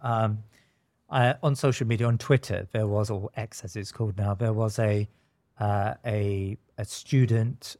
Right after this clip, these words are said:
uh, at a university in America who sent out a message saying, you know, "I've spent three years studying international law. I now realize it was a waste of time." Um, like,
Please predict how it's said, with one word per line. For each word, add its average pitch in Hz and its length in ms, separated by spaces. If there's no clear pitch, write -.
uh, 107 320
at 113 120
a 113 40
university 104 520
in 104 100
America 107 460
who 101 100
sent 110 340
out 110 100
a - 40
message 104 380
saying, 101 280
you 107 100
know, 104 80
"I've 107 140
spent 107 300
three 117 200
years 98 300
studying 104 480
international 101 540
law. 104 160
I 107 100
now 113 360
realize 107 540
it 117 100
was 104 100
a 107 40
waste 104 420
of - 100
time." 92 560
Um, 101 460
like, - 180